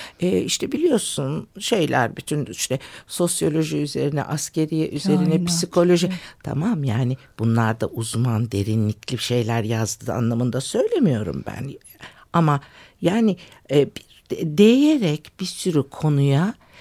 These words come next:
Speaker 1: e, yayılmış bir adam. Bu adam bize hikayeler anlatıyor işte. İyice şey, pardon, böyle şey olması da gerekmiyor. Büyük, e,
Speaker 2: Hı hı.
Speaker 1: şaheserler yarattı.
Speaker 2: Yarattı.
Speaker 1: Hayır, öyle bir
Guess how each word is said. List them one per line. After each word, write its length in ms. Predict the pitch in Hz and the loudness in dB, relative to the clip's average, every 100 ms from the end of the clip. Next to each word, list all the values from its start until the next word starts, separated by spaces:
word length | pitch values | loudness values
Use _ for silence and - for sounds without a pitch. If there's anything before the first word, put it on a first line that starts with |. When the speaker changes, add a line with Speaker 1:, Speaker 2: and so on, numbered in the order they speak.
| - - - | -20 -12 -2
Speaker 1:
e, 600 | 165 156 147 147 156 156 - - - | 4 4 6 4 4 0 -6 -20 -2
yayılmış 760 | 151 175 190 202 220 226 - 104 | 4 6 6 4 4 4 0 -4
bir 140 | 98 | -4
adam. 300 | 104 - 76 - - - - | -6 -10 -10 -12 -18 -10 -2
Bu 100 | 226 | 0
adam 360 | 202 170 220 | 0 0 -2
bize 220 | 392 - 233 | -4 -4 -4
hikayeler 720 | - - 349 359 403 415 508 | -6 -4 -2 0 0 -2 -4
anlatıyor 500 | 208 143 113 - 101 | -6 -4 -4 -8 -10
işte. 280 | 69 - - | -8 -8 -8
İyice 380 | 98 226 269 190 - - - - - 202 | -4 -2 0 -4 -4 -20 -20 -20 -14 -4
şey, 300 | - 185 175 - - | 2 2 2 -6 -10
pardon, 340 | 156 135 120 - - - | -4 -2 -2 -6 -12 0
böyle 240 | 151 151 | 4 4
şey 220 | 143 156 139 | 4 2 2
olması 380 | 156 147 - | 2 2 0
da 80 | 135 | -2
gerekmiyor. 600 | 120 98 85 - 90 78 - _ - | -2 -4 -6 -6 -6 -6 -8 _ -6
Büyük, 520 | 107 117 139 - - - _ - _ 190 | -4 -2 -6 -10 -16 -16 _ -20 _ -2
e, 20 | 180 | 2
Speaker 2:
Hı 120 | 180 | 2
hı. 60 | 175 | 2
Speaker 1:
şaheserler 880 | 175 92 92 101 - 85 87 98 98 | 0 0 -2 -2 -2 0 0 0 -2
yarattı. 340 | 73 - - | -6 -10 -10
Speaker 2:
Yarattı. 320 | - - - - - - - | -10 -10 -10 -10 -20 -20 -6
Speaker 1:
Hayır, 580 | 339 381 143 131 - _ _ - | 0 2 2 -2 -12 _ _ 0
öyle 280 | 170 294 | 2 2
bir 100 | 440 | 0